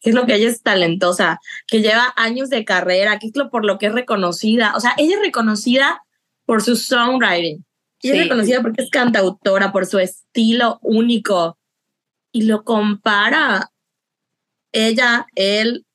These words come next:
Speaker 1: la, o sea, no, no sé decisión de quién fue, yo creo que sí fue de la Taylor. Lo pone a su nivel.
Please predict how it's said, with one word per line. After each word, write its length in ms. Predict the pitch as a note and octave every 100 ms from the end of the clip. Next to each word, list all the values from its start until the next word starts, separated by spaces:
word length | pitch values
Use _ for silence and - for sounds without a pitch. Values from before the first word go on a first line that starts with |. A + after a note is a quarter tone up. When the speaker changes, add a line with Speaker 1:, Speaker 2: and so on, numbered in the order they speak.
| -
Speaker 1:
la, 320 | G3+ G3+ G3+ -
o 80 |
sea, 140 | A3 A#3
no, 180 | A#3+ B3
no 160 | C4
sé 180 | C#4 D#4
decisión 360 | B3 A#3+ A3 A3+
de 100 | A3+
quién 200 | A3+ G#3+
fue, 360 | G#3 G3 A3+ G4
yo 220 | G#3 G3
creo 180 | A3+ A#3
que 140 | G#3
sí 120 | F3 F#3+
fue 140 | G#3
de 80 | G3
la 140 | E3+
Taylor. 400 | - F3+ A3 C4 - _ _ _ _ -
Lo 200 | B3 C4
pone 220 | D4 E4
a 100 | B4+
su 80 | G4+
nivel. 600 | C4 A3 G3+ G3+ A#3+ G4+